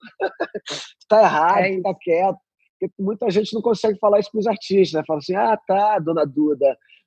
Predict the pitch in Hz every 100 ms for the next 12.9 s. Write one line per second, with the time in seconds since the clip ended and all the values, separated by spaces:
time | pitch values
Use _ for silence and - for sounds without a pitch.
0 | _ 160 175 143 180 185 180 156 151 -
1 | 151 147 143 131 - 196 185 196 160 175
2 | 185 156 165 160 175 190 196 - - 208
3 | 208 190 185 208 196 220 285 233 226 -
4 | - 202 202 247 175 - 226 175 170 233
5 | 185 170 127 - 220 440 254 415 359 370
6 | 320 277 240 - 226 214 233 294 285 294
7 | 269 240 208 202 190 151 - - 196 196
8 | 202 226 190 202 180 170 190 226 220 226
9 | 269 240 196 185 170 165 202 214 214 220
10 | 208 214 214 247 - 381 427 - 349 262
11 | 262 208 185 220 202 180 - 170 - 139
12 | 127 - 202 175 208 202 208 240